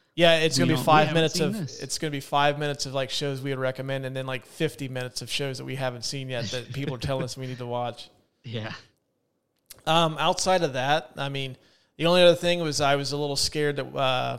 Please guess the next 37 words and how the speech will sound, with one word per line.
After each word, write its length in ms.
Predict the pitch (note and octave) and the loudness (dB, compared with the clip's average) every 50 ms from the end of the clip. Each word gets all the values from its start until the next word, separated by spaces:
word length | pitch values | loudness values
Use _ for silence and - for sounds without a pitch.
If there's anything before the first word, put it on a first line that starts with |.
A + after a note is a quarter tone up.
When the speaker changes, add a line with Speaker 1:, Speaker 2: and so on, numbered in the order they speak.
| - - C#3 | -10 -6 -4
Speaker 1:
baseball 480 | C#3+ C#3+ D3 D3 - - D#3+ D3+ D3 | -2 -2 0 -2 0 2 2 4 4
was 120 | C#3+ C3+ B2+ | 2 0 -2
gonna, 440 | D3+ C#3+ C3+ C3+ C3 C3 C3 C3 - - _ _ _ _ _ _ _ _ _ _ - | -4 -4 -2 -2 -4 -4 -6 -8 -10 -16 _ _ _ _ _ _ _ _ _ _ -6
the 80 | C#3+ C#3 | -4 0
lockout 420 | C#3 C#3 C3+ D3 - D#3+ D3+ C#3 | 2 2 2 2 2 0 2 2
was 120 | C#3+ C#3 C3+ | 0 -2 -2
going 220 | D3 D3 C#3+ C#3 - | -4 -4 -4 -4 -4
to 380 | - - C#3+ C3+ C3 C3 B2+ C3 _ _ _ _ | -4 -4 -4 -6 -8 -10 -12 -16 _ _ _ _
cut 220 | - D#3 D3+ D3 - | -2 0 0 0 0
the 80 | C#3+ | 0
season 440 | - - - D3+ D3+ D3 C#3 D#3 D3+ | 0 0 2 2 0 0 -2 -4 -2
shorter, 520 | C#3 - - D#3 D#3 D#3 D#3 D#3+ D#3+ D#3 - _ _ _ - | -2 -2 0 0 0 0 0 -2 -2 -6 -10 _ _ _ -6
but 300 | C#3 C3+ B2+ B2+ - C3 | -4 -2 -2 -4 -4 0
luckily 600 | C#3 C#3 D3+ D3 - D3+ D3+ D3+ D3 C#3+ C#3+ C#3 | 2 2 2 2 0 0 0 2 2 0 0 -4
Speaker 2:
Yeah. 280 | D3+ B2+ A#2 A#2 B2+ C3+ - _ _ _ _ _ | -6 -10 -8 -8 -10 -10 -14 _ _ _ _ _
Speaker 1:
they 140 | - C#3 C3+ | -6 -4 -2
got 240 | C#3 C#3 C3+ - - | 0 0 0 0 -2
together 500 | C#3 C3+ C#3 C#3 C#3 C#3 C#3 C3+ C3+ C3+ | -4 -2 0 2 2 2 0 -2 -2 -4
and, 220 | C3 B2+ B2+ B2 - _ _ _ _ _ _ _ _ _ _ _ _ _ _ - | -6 -8 -10 -14 -18 _ _ _ _ _ _ _ _ _ _ _ _ _ _ -4
uh, 340 | B2+ C3 B2+ B2+ C3 C3 C3+ - _ _ _ _ _ | -2 0 0 0 -2 -4 -6 -10 _ _ _ _ _
got 200 | - C#3+ C#3 C#3 | -2 0 0 0
their 100 | C#3+ C3 | -2 -4
shit 300 | - - - D#3 D3 C#3+ - | -4 -2 0 0 -2 -2 -4
together, 540 | D3 C#3+ C#3+ D3 C#3+ C#3+ C#3+ C#3+ D3 C#3+ - - _ _ _ - | -4 -2 0 0 2 2 0 -2 -4 -6 -10 -16 _ _ _ -10
and 220 | - C#3 C3+ C3+ | -10 -8 -6 -4
we 100 | C#3+ C#3 C#3 | -2 -2 0
only 160 | C#3 C#3 C3+ | 0 0 0
lost 320 | C3+ C3+ C3+ C3+ - - - | 0 0 0 2 0 2 4
seven 300 | D3+ D3+ C#3+ C#3 C#3+ C#3 | 4 4 4 2 0 -2
games, 380 | C3+ C#3 C#3 C#3+ C#3+ D3 C3+ C3+ | 0 0 0 0 -2 -4 -6 -8
which 220 | C#3 C3+ - - | -8 -8 -8 -6
they're 80 | D3 C3+ | -6 -4
gonna 160 | C#3 C3 C3 | -4 -4 -2
make 220 | C3+ C3+ C3+ C3 | -2 -2 -2 -2
'em 120 | C#3 C3+ C3+ | -2 -2 -2
up 160 | C3 C3 - | 0 0 -2
anyways. 600 | C3+ C3+ C3+ C3+ C3+ C#3 C3+ C#3 - - - | -2 -2 -2 -2 -2 -2 -4 -4 -8 -14 -18